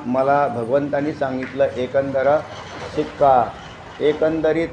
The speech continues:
म्हणजे सगळ्याच लोकांच्यासाठी हा शिक्का पाठवला आहे, असा त्याचा अर्थ आहे. एकंदरीत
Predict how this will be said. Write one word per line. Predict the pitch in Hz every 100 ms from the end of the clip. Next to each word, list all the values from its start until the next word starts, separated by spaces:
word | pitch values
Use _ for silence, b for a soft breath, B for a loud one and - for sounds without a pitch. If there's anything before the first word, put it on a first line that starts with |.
| 135
म्हणजे | 139 139 160
सगळ्याच | - 135 143 151 156
लोकांच्यासाठी | 151 147 147 147 135 135 135 135 139 127 113 117 135 143 - - - - - -
हा | 135 156
शिक्का | - 180 - - 151
पाठवला | 147 139 135 120 113
आहे, | 110 -
असा | 120 120
त्याचा | 117 110 113
अर्थ | 104 -
आहे. | 95 - - - - - - 113
एकंदरीत | 127 143 143 143 147 165